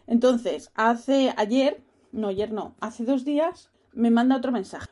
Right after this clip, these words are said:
"Bue-, oh, bueno, cuando os sintáis cómodos", o sea, esta vez ya hablando en plural, supongo que por Rafa y por mí, no sé por qué, "os envío cosas. Al menos para mí sois muy interesantes, entre paréntesis, inteligente". He dicho que no quiero que me mande nada, ¿vale?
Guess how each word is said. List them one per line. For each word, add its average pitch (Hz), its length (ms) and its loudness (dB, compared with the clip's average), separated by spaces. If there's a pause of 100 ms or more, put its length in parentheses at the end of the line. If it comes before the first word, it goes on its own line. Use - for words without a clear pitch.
(140)
"Bue-, 277 240 0
oh, 339 260 2
bueno, 311 380 0
cuando 240 360 2
os 226 160 -6
sintáis 294 440 0
cómodos", 285 540 2
o - 60 -8
sea, 226 120 -6
esta 220 160 -4
vez 247 140 0
ya 240 80 2
hablando 214 260 0
en 202 100 -4
plural, 190 440 -6 (340)
supongo 202 320 -8
que 196 80 -10
por 190 140 -12
Rafa 190 220 -10
y 185 40 -10
por 185 140 -10
mí, 214 240 -6 (360)
no 202 100 -6
sé 196 80 -12
por 180 160 -10
qué, 311 240 -8 (380)
"os 262 180 0
envío 285 300 6
cosas. - 560 -8 (180)
Al 233 120 0
menos 294 240 2
para 302 160 0
mí 302 160 2
sois 302 180 -12
muy 269 120 8
interesantes, 185 800 -4
entre 202 280 -6
paréntesis, 254 500 -6
inteligente". 180 480 -8 (180)
He 214 100 -2
dicho 208 280 -4
que 233 100 -2
no 214 140 -4
quiero 220 200 -2
que 202 80 -8
me 185 100 -8
mande 190 500 -8
nada, 185 680 -6 (220)
¿vale? 202 480 -4